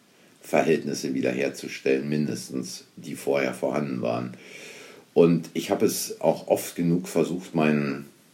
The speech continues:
Studenten an der Uni klarzumachen, dass es eben nicht darum geht, irgendwelches Bleaching auf die Zähne raufzupappen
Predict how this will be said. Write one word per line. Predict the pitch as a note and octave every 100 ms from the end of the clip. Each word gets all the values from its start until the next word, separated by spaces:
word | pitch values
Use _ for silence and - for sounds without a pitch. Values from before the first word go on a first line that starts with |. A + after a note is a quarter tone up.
| _ _ -
Studenten | - - F2 D#2+ E2+ - D#2
an | B1+ D2+
der | -
Uni | F#2 F2+ C#2+ B1 - _ -
klarzumachen, | - C#2+ C2+ - - B1+ B1+ B1 C2+ C#2+ - - - - - -
dass | E2 D#2+
es | F2 - -
eben | C#2 D#2 D2+ C#2+
nicht | B1+ -
darum | C#2 D2 D2
geht, | C2+ D2+ D2+ - -
irgendwelches | D2+ E2 D#2+ E2+ - D2+ -
Bleaching | - D#2+ E2+ - D#2 C2
auf | D2 -
die | -
Zähne | - D#2 D2+ B1
raufzupappen | C2+ - - - - D#2+ C#2+ D2+ C#2